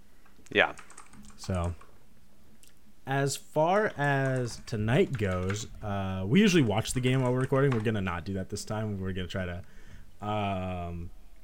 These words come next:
Speaker 2: just give the audience, the lovely audience, our full undivided attention. However, do you have any games riding on tonight, like in your fantasy matchups?
Speaker 1: Uh, no, I don't. I,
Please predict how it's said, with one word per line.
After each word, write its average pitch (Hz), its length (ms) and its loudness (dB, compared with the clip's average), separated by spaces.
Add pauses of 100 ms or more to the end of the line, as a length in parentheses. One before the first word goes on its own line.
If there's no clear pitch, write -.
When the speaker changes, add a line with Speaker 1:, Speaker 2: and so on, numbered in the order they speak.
(480)
Speaker 2:
just - 340 4
give 117 280 2 (300)
the 110 120 2
audience, 92 340 2
the - 80 -6
lovely 90 240 -2
audience, 82 340 -6
our 82 100 -8 (260)
full 87 180 -4
undivided 80 420 -8
attention. 82 420 -10 (300)
However, 127 760 6
do 135 80 2
you 120 60 10
have 120 80 10
any 120 140 4
games 110 340 0
riding 104 580 2
on 87 340 -4
tonight, 85 400 -4 (840)
like 95 140 -6
in 98 80 -2
your 90 80 -2
fantasy 95 400 -2
matchups? - 540 -10 (2000)
Speaker 1:
Uh, 139 520 10 (300)
no, 143 360 10
I 127 120 8
don't. 127 640 4 (140)
I, 117 400 8